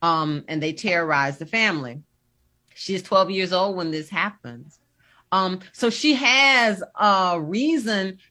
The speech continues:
that she could be filled with bitterness. She has a reason that she could have trepidation about extending her circle beyond her community. But she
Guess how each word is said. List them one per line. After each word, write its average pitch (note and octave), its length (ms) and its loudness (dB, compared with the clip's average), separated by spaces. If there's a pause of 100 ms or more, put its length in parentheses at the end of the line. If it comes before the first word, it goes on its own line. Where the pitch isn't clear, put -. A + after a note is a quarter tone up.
that A#3+ 160 0
she C4+ 120 -4
could B3 140 -2
be C4+ 160 2
filled C4+ 260 4
with A3+ 200 0
bitterness. B3+ 640 2 (220)
She C4 180 0
has B3+ 200 4
a A#3 120 0
reason B3+ 500 0
that G#3+ 180 4
she A3 160 -10
could A#3+ 120 -6
have G#3 180 0
trepidation G3 880 -4 (240)
about F3+ 540 4
extending F#3+ 640 -4
her F#3+ 120 0
circle F3+ 420 -4
beyond D#3+ 840 -2 (260)
her F#3+ 220 0
community. F3+ 720 -4 (420)
But G3+ 220 4
she C4 840 -2